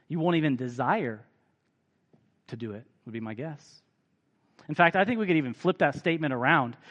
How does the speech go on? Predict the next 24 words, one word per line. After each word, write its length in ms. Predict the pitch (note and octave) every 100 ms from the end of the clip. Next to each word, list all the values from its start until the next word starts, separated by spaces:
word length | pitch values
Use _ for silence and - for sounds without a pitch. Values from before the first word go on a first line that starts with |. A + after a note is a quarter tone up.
| -
and 100 | D3
say 180 | C#3+ D#3+
it 100 | D3
this 180 | E3+ -
way. 260 | C3 A#2+ C3 _ _ _ _ -
The 140 | F3
degree 640 | E3+ D#3+ F#3 A#3 G#3+ G3 - -
to 100 | G#3+
which 200 | F3+ F3
you're 120 | F3+
doing 400 | D#3 D#3+ D3+ C3+
biblical 520 | B2 C#3 D#3 D3 D#3+ C3+
justice 580 | C3+ C3 - D3+ D#3+
and 120 | D#3 D3+
loving 240 | C3+ C3
kindness 600 | - C#3 C3+ F3+ - - _ _ _
reveals 600 | E3+ F#3+ E3+ F3 A#3 G3 D3+
the 120 | F3+
quality 880 | - G3 A3 B3 F3 D3 D3+ G#3 _ _ _ _ -
of 140 | E3+
your 120 | F#3
relationship 680 | F#3 F3 A3 G#3 F#3 F3+ -
with 100 | E3+
God. 360 | A3 A3+ C3